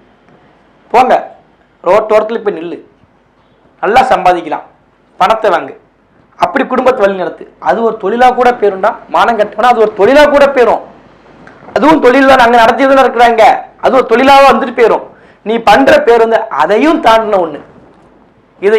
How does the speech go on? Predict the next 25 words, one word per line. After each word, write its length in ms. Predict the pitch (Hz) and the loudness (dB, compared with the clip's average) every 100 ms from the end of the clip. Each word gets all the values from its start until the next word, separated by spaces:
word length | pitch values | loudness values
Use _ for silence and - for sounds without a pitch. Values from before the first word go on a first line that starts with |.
| 196 | -2
இந்த, 160 | 220 220 196 | 0 0 2
இந்த 140 | 220 220 | 0 2
செயலுக்கு 360 | 226 285 294 262 | 2 2 2 0
வந்து 180 | 214 202 262 - - - - - - 143 143 151 | 0 0 0 -4 -14 -20 -20 -20 -12 -8 -2 2
வார்த்தையே 640 | 175 240 285 285 262 302 233 | 4 4 2 4 4 4 4
கிடையாது. 240 | 175 - - _ _ _ _ _ _ _ | 0 -4 -14 _ _ _ _ _ _ _
அதாவது 220 | 175 247 247 | 0 2 4
ஒரு 80 | 202 | 0
எக்ஸ்ட்ரீமுக்கு 440 | 196 262 277 285 | 0 0 0 2
ஒரு 80 | 247 | 0
கெட்ட 140 | 220 247 | 2 2
வார்த்தை 220 | 233 220 | 4 2
ஒண்ணு 140 | 214 208 | 2 0
உண்டு, 160 | 208 196 - _ - 180 | -2 -4 -10 _ -6 -6
எக்ஸ்ட்ரீமுக்கு 500 | 180 269 269 262 226 | -2 0 0 0 -2
ஒண்ணு 120 | 190 | -2
உண்டு. 140 | 180 - - _ _ _ _ _ _ _ _ 175 | -6 -10 -18 _ _ _ _ _ _ _ _ 0
"ஏ 60 | 180 - | 0 0
போ" 80 | 185 - | 0 0
அப்படின்னு 220 | 170 202 | -2 -2
சொல்லிட்டு 220 | 214 214 | -2 -4
கெட்ட 120 | 208 | 2
வார்த்தை 200 | 233 208 | 4 4
விட்டு 180 | 208 214 | 0 -2
போயிருவாங்க. 380 | 196 202 180 | 0 0 0